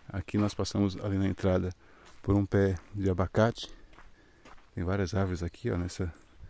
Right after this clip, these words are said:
é como se fosse uma pracinha, né? Tem várias árvores aqui. Tem algumas pequenas, outras maiores. Uma torneira aqui, deixa eu ver se tem água. Vamos ver se tem água. Olha aí. Água à vontade.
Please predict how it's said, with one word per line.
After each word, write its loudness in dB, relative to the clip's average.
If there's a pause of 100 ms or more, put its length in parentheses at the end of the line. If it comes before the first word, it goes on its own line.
(300)
é -8
como 0
se -10
fosse -2
uma 0
pracinha, 0
né? 0
Tem -4
várias -4
árvores -2
aqui. -4 (520)
Tem 0
algumas 0
pequenas, -2
outras -4
maiores. 0 (1800)
Uma -4
torneira -4
aqui, -8
deixa -4
eu -8
ver -2
se -10
tem -2
água. -4
Vamos -6
ver -8
se -14
tem -2
água. -2 (2000)
Olha -2
aí. -2 (1500)
Água -2
à 0
vontade. -4